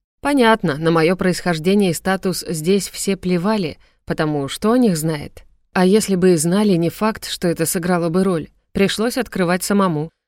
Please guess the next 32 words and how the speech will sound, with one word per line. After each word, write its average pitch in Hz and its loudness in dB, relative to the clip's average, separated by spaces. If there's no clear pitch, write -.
Я 233 4
дернул, 170 2
потом 156 -2
еще 151 -4
раз 202 -6
и 165 2
еще. 156 -2
"Заклинило, 202 2
что 190 -2
ли?" — 165 -8
буркнул 208 2
возница, 190 0
открывая 196 0
свою 170 -2
дверь 220 2
и 180 0
выходя 180 -2
наружу. 180 -4
Одет 180 0
он 147 -2
был 151 0
непрезентабельно, 160 -2
в - -14
футболке 202 2
и 185 0
цветастых 190 -4
шортах. - -8
Геральдических 196 2
знаков 208 -2
я 170 2
не 202 4
обнаружил. 170 0